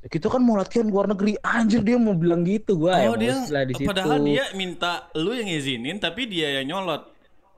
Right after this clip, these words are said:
Speaker 2: Oh,
Speaker 1: Iya.
Speaker 2: oh, ini
Speaker 1: Wah,
Speaker 2: pelatihnya
Speaker 1: gua di
Speaker 2: nyolot
Speaker 1: situ.
Speaker 2: apa, apa?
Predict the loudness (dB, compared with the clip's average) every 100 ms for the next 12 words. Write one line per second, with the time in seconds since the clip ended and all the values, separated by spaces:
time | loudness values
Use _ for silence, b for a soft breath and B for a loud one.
0 | _ _ 4 6 6 4 4 4 4 4
1 | 2 2 0 0 0 0 0 0 0 -2
2 | -4 -4 -4